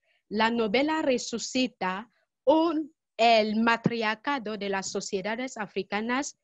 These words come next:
precoloniales. Y con esta novela hay un nuevo feminismo que llamamos feminismo ancestral. La urbanización es la utopía económica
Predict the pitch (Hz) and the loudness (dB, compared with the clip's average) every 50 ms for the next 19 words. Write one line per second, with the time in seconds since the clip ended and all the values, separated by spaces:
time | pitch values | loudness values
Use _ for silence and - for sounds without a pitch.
0 | _ _ _ _ - 220 233 247 269 - - 220 202 202 190 185 190 196 208 208 | _ _ _ _ 0 4 6 6 6 4 2 0 0 0 0 -2 -2 -2 -2 -2
1 | 190 180 170 160 - - - - _ _ _ _ _ _ _ _ _ _ _ _ | -2 -4 -6 -6 -8 -10 -12 -12 _ _ _ _ _ _ _ _ _ _ _ _
2 | _ _ _ _ _ _ _ _ _ _ _ _ - 269 320 359 359 381 381 - | _ _ _ _ _ _ _ _ _ _ _ _ 0 4 4 6 6 4 4 4
3 | - 247 226 240 240 269 277 - - 262 240 233 226 220 214 185 254 254 226 208 | 4 4 6 6 4 2 2 2 0 0 2 2 2 0 0 2 0 0 0 0
4 | 196 190 190 214 302 - _ _ _ _ _ _ _ _ _ _ _ _ _ _ | 0 -2 -2 -4 -6 -8 _ _ _ _ _ _ _ _ _ _ _ _ _ _
5 | _ _ _ _ _ _ _ _ _ _ _ - 240 247 302 339 359 349 330 - | _ _ _ _ _ _ _ _ _ _ _ 0 2 4 6 6 6 4 4 2
6 | - 240 233 220 220 226 240 262 285 311 302 - 277 262 233 202 196 196 220 247 | 2 0 0 2 2 2 2 4 2 2 2 2 2 2 2 2 0 0 0 -2
7 | 247 - - - 196 190 185 202 226 - - 226 196 196 196 190 196 202 226 254 | -2 -4 -8 -8 -6 -6 -6 -6 -8 -4 -2 0 0 0 0 -2 -2 0 0 0
8 | 277 269 - - 254 226 208 190 190 202 220 - - 254 269 254 233 - - - | 0 0 0 2 2 4 4 2 2 0 0 0 0 0 2 2 0 -2 -2 -2
9 | 190 175 - _ - 226 208 202 190 180 165 151 139 _ _ _ _ _ _ _ | -4 -4 -6 _ -4 -2 0 0 0 -2 -4 -8 -12 _ _ _ _ _ _ _
10 | _ _ _ _ _ _ _ _ _ _ _ _ _ _ _ _ _ _ _ _ | _ _ _ _ _ _ _ _ _ _ _ _ _ _ _ _ _ _ _ _
11 | _ _ _ _ _ _ _ _ - 214 226 254 285 247 254 294 294 262 285 285 | _ _ _ _ _ _ _ _ -4 0 2 4 4 4 2 0 0 0 0 0
12 | 285 294 285 - - 285 285 277 - - 330 339 339 349 311 - - 269 320 339 | 0 0 -2 -2 -2 -4 -4 -4 -4 -4 -2 0 0 -2 -2 -2 -2 0 0 0
13 | 349 - - 269 247 233 226 226 - 226 208 214 - 247 254 269 277 277 269 277 | 0 0 -2 -2 -2 -2 -2 0 0 -2 -2 0 0 0 0 2 0 0 -2 -2
14 | - 214 214 208 - 214 196 202 214 233 240 233 226 214 208 - - 196 185 185 | -4 -6 -6 -6 -4 -4 -4 -2 -2 -2 0 0 -2 -2 -4 -4 -4 -4 -2 -4
15 | 196 240 _ | -6 -8 _